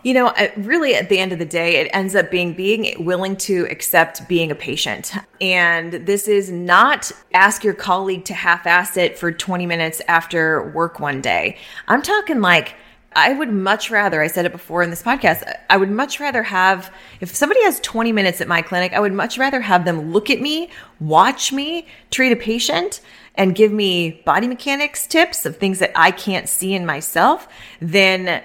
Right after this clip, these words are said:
"Hey, can you release this knot for me?" or whatever. That, or, "Can you crack my, you know, can you do manip my mid-thoracic spine?" Like, that's just not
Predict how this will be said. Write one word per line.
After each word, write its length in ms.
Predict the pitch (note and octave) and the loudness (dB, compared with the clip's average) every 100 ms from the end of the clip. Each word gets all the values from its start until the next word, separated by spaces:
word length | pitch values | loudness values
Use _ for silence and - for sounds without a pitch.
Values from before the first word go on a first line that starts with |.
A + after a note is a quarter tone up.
| - | -2
"Hey, 180 | A#3+ A#3 | 2 2
can 200 | A#3 G#3 | 2 0
you 100 | G3+ | 0
release 440 | F#3+ F#3 G3+ - | -2 -2 -4 -6
this 360 | E3+ F#3 F3 F#3+ | 0 0 0 -2
knot 420 | F#3 F#3 F#3+ - | 4 6 6 2
for 160 | - | -10
me?" 240 | D#3+ B2 A#2 | -6 -4 0
or 140 | - | 0
whatever. 540 | C#3+ A2 G2+ F#2 G2 - - - _ | 2 2 2 2 -6 -8 -14 -18 _
That, 180 | - F3+ | 2 4
or, 80 | F#3+ | 2
"Can 160 | F#3+ G#3 | -2 -4
you 100 | F#3+ | -4
crack 340 | - F#3+ F#3+ | -2 -2 -2
my, 440 | G3 F3+ E3+ D#3 - | 0 2 4 2 -2
you 120 | G3 | -2
know, 140 | D3+ | 0
can 140 | D#3 G3 | 0 -2
you 60 | |
do 140 | F#3 F#3+ | -2 0
manip 540 | G3 G3+ G3 G3 G3 | 0 0 0 -2 -4
my 560 | F#3 F#3 F3+ E3+ E3 - | 0 2 4 4 2 -2
mid-thoracic 920 | F#3+ F#3 F#3+ F3 - F#3+ F3+ F#3 D#3 | -4 -4 -4 -6 -2 6 6 6 -2
spine?" 320 | - C#3+ G#2+ B2+ | -6 0 0 0
Like, 160 | F3 | -2
that's 220 | G3 G3 | -2 -2
just 200 | - G3+ | -6 -8
not 460 | F3+ F3 F3 F#3 - | -4 4 6 6 4